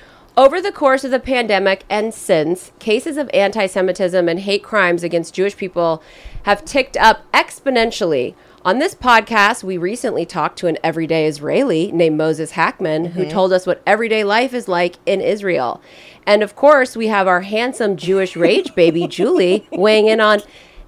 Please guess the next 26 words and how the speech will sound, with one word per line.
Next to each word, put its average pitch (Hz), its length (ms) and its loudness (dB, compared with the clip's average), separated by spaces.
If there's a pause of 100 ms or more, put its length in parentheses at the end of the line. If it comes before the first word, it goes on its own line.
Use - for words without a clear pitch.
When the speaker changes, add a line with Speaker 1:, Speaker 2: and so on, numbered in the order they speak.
(140)
Speaker 1:
everything 254 680 4 (120)
every 262 240 4
single 196 360 0
week 165 260 -2
through 175 140 0
her 175 140 -4
Jewish 170 420 0 (120)
lesbian 160 500 -2
lens. 185 480 0 (260)
But 196 120 -2
the 233 160 -4
only 269 300 4
super - 840 -2
extra 277 640 0
Jewish 185 440 2
person 180 340 0
we've 170 240 -2
ever 269 240 4
had 190 160 2
on 160 140 0
the 151 60 -4
podcast 151 640 -6
is 160 140 -8
Julie's 160 380 -6
mom, 165 420 2
Phyllis. 196 680 -2